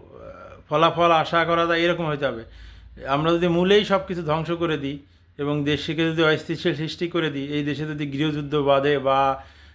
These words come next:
একটা জ-, জরুরি অবস্থা জারি হয় বা সামরিক শাসন চলে আসে বা অনেক কিছুই ঘটতে পারে, তখন কিন্তু আমাদের এই এত কথা, এত কিছু আসবে না, তখন দাবি দেওয়া কোথাও থাকবে না। তখন একটা বিশৃঙ্খল হয়ে গেলে যারা, আহ, আসলেই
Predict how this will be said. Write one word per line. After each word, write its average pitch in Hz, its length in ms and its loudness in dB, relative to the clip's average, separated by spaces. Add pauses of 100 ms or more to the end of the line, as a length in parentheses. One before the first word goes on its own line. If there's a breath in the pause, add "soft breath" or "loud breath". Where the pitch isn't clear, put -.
একটা 135 180 -4
জ-, 143 280 0
জরুরি 147 260 2
অবস্থা 143 380 2
জারি 139 320 4
হয় 139 400 4
বা 135 580 2
সামরিক 139 380 -4
শাসন 131 360 -6
চলে 135 240 -2
আসে 127 260 -4
বা 156 160 0
অনেক 240 320 0
কিছুই 190 240 -2
ঘটতে 175 300 0
পারে, 107 240 -4 (520 soft breath)
তখন 190 300 2
কিন্তু 190 280 0
আমাদের 175 380 4 (440 soft breath)
এই 143 320 0
এত 147 200 4 (100)
কথা, 151 320 4
এত 139 180 2
কিছু 143 260 -4
আসবে 123 320 -2
না, 107 120 -8
তখন 147 380 -4
দাবি 156 240 2
দেওয়া 156 180 2
কোথাও 151 320 2
থাকবে 139 320 0
না। 120 80 -4
তখন 151 360 -6 (300 loud breath)
একটা 143 140 -2
বিশৃঙ্খল 170 580 2
হয়ে 175 200 2
গেলে 185 300 -2
যারা, 151 280 0
আহ, - 520 -12
আসলেই 160 800 0